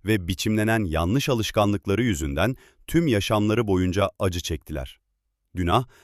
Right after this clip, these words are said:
bu anne ve babalara uzanır. Böyle çocukların Mesih inanlısı, doğru bir kişi olabilecekleri iddia edilebilir.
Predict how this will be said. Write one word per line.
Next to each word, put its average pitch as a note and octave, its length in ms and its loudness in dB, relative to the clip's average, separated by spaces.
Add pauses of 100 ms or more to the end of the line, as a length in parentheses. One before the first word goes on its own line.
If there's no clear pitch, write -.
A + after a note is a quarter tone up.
(140)
bu A#2+ 200 2
anne G2+ 320 0
ve A2+ 140 2
babalara F#2+ 380 2
uzanır. C#2+ 520 -4 (580)
Böyle E3+ 280 4
çocukların A#2 540 0
Mesih G#2 500 0
inanlısı, F#2 680 0 (300)
doğru A#2 300 6
bir D#3 80 -4
kişi - 240 -4
olabilecekleri B2+ 800 0
iddia A#2+ 360 6
edilebilir. B2+ 640 0